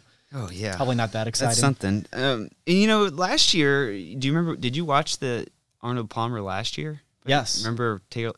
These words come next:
Speaker 1: Tyrrell Hatton? And it was, like, windy and it was brutal. This year was actually easier than last year. Do you remember that?
Speaker 2: Yeah, I do.
Speaker 1: Yeah.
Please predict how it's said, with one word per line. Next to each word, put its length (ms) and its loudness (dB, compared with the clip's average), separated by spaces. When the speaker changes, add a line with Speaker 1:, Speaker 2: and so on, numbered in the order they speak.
Speaker 1:
Tyrrell 240 -4
Hatton? 560 -4
And 80 -8
it 60 -6
was, 160 -6
like, 320 -4
windy 760 0
and 400 -4
it 120 -6
was 280 -6
brutal. 440 -2
This 240 2
year 120 2
was 100 0
actually 380 2
easier 480 0
than 140 -16
last 340 -8
year. 80 -8
Do 20 -8
you 80 -8
remember 220 -8
that? 180 -10
Speaker 2:
Yeah, 260 2
I 100 -4
do. 100 0
Speaker 1:
Yeah. 40 0